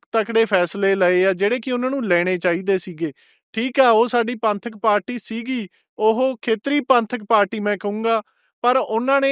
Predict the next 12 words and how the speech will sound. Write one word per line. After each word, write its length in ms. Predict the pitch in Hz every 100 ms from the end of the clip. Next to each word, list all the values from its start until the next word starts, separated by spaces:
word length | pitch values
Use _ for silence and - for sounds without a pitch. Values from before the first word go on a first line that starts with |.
| 269
ਆਪਦੇ 520 | - 202 220 214 262 -
ਕਾਰਜਾਂ 480 | 220 214 240 233 285
ਤੋਂ 120 | 285
ਹੀ 60 | 294
ਵਿਸਰ 360 | 220 185 196 180
ਗਏ 200 | 180 170
ਉਹ, 300 | 147 143 113 _ _ _ -
ਤਾਂ 220 | 233 262
ਕਰਕੇ 440 | 254 254 - 254 247
ਅੱਜ 160 | 220 208
ਪੰਜਾਬ 440 | 226 208 208 214
ਦਾ 280 | 202 233 226